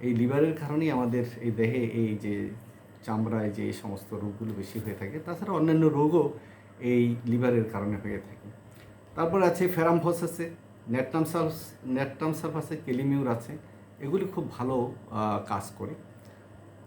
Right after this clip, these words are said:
সবচেয়ে বড় কথা হলো আপনাকে স্বাস্থ্যবিধি মানতে হবে,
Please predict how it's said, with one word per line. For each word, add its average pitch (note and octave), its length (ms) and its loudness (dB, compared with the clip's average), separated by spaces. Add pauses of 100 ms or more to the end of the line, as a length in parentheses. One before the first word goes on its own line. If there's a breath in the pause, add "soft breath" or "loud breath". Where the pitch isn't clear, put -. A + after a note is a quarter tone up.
(160)
সবচেয়ে F3 360 -2
বড় F#3+ 140 4
কথা G3 180 2
হলো G#3 140 2
আপনাকে F#3 300 0
স্বাস্থ্যবিধি C#3 520 -6
মানতে A2 380 0
হবে, A#2+ 160 -6